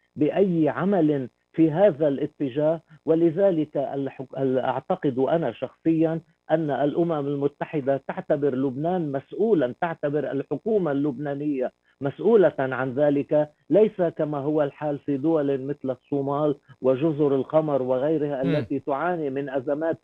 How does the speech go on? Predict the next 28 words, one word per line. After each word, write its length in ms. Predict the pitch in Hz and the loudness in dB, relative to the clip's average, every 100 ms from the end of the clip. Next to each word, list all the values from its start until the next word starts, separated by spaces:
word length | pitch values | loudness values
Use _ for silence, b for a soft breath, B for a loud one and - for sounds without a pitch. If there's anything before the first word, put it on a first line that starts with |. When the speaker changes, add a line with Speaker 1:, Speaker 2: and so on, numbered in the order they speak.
| 139 120 _ _ | -4 -4 _ _
Speaker 1:
مالية 600 | 151 147 156 175 170 170 | 0 4 4 4 4 4
ب-، 140 | 143 | 4
لأسباب 1000 | 160 139 156 151 139 _ 160 151 147 139 | 2 2 -2 -2 -8 _ 2 2 0 0
أخرى 240 | - - 143 | -4 -2 -2
وليس 500 | 139 139 165 160 143 139 - _ - | 0 0 0 -2 -4 -6 -8 _ -6
بسبب، 540 | 131 175 151 147 123 _ | 2 2 4 2 2 _
آه، 260 | 127 127 120 | 0 0 0
الحكام 680 | 139 151 143 - 151 127 120 | -4 -2 -6 -2 -2 0 -2
الموجودون 720 | 123 123 123 120 117 131 120 | -2 -2 -4 -6 -4 -4 -2
على 300 | 113 113 117 | -2 0 0
رأس 180 | 127 110 104 | -2 -6 -10
هذه 340 | 107 98 98 | -10 -8 -8
الدول. 360 | 90 107 90 76 _ 165 | -6 -8 -8 -12 _ -4
Speaker 2:
نعم، 180 | 123 - B B B | -4 -4 B B B
نذهب 220 | 208 240 226 | 6 8 10
إلى 240 | 226 202 | 10 10
بيروت. 420 | 180 180 208 - | 10 8 6 4
دكتور 500 | 160 143 - 180 175 | 2 2 4 6 6
توفيق، 580 | 147 160 143 190 185 170 151 - - | 6 4 4 2 2 4 2 2 -10
هل 380 | 117 113 170 202 | -14 -2 4 6
عدم 360 | 160 196 190 185 | 6 6 6 2
السداد 520 | - 165 151 185 156 | 2 2 6 4 4
بسبب 400 | 156 180 175 151 | 0 4 4 4
الأزمة 340 | 147 160 160 | 2 2 2
الاقتصادية 840 | 151 - - 165 139 165 185 175 156 | 0 0 -4 -2 2 4 6 6 4
أم 100 | 165 | 2
الأزمة 500 | 147 131 160 143 156 | 0 0 0 2 0
السياسية؟ 800 | - 170 170 160 180 123 95 | 0 4 4 6 2 0 -4